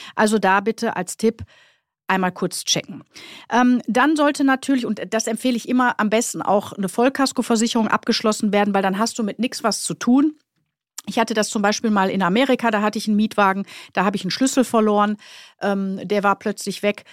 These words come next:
äh, ob er mir geklaut wurde oder was auch immer, er war auf jeden Fall nicht mehr da und die Kosten waren, weil es eben alles, äh, all inklusiv war, inklusive aller Kilometer,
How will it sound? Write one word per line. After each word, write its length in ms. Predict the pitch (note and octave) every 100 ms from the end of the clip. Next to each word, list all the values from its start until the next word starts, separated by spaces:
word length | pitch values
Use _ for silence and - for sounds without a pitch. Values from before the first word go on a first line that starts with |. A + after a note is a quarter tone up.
| - -
äh, 160 | - F3+ -
ob 100 | G3
er 60 |
mir 100 | G3+
geklaut 400 | F#3+ - G#3+ A3
wurde 180 | G#3 G3+
oder 120 | F#3+
was 180 | F#3 G3
auch 80 | G3
immer, 160 | A#3+
er 80 | G#3
war 80 | F#3+
auf 120 | G3
jeden 100 | A3
Fall 140 | G3+ F#3+
nicht 180 | F#3 -
mehr 140 | F3+
da 180 | F3+ G#3
und 160 | A3
die 60 | G#3
Kosten 420 | - A#3 - G#3
waren, 240 | F#3 G3+ F#3+
weil 120 | G3
es 100 | G3+
eben 240 | G3+ G3
alles, 360 | - G3+ A3+ -
äh, 180 | - E3+
all 180 | F#3+ G#3
inklusiv 540 | G#3+ - F#3+ G#3 A3+
war, 240 | G#3+ G#3 -
inklusive 460 | A3 A3+ G#3 G3
aller 220 | - G#3+
Kilometer, 720 | G#3+ - G3 F#3 F#3+ G#3 G3